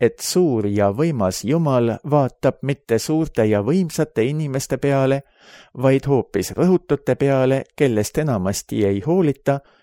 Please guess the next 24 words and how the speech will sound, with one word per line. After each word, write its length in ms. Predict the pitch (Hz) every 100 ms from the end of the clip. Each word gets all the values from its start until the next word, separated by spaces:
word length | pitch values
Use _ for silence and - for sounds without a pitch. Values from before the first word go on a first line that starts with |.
| -
ja 180 | 131 123
kes 300 | 120 120 -
just 260 | 117 -
hädaaegadel 800 | 175 185 139 123 123 - 120 110
kannatavad 560 | 135 139 123 - 107 113 -
kõige 240 | 151 156
rohkem? 460 | 147 - - 87 71 - _ _ _ _ _ - - - _
See 240 | - 170 139
on 200 | 104 98
suur 320 | - 175 165
julgustus. 680 | 175 156 104 95 85 85 - - _ _ _ _ _ - _ 131
Vahel 360 | 165 170 131
annab 300 | 120 117 110
Issand 580 | 160 - - 123 117 110 -
abi 400 | 147 170 160 143 - -
juba 320 | 135 - 107
selle 400 | - 202 139 110
elu 180 | 139 110
raskuste 540 | 107 156 - 156 - 143
keskel, 520 | 147 139 - 143 135 - _ _ _ _ 104
vahel 340 | 143 175 143
aga 180 | 135 -
lubab 320 | 131 156 147 135
oma 220 | 113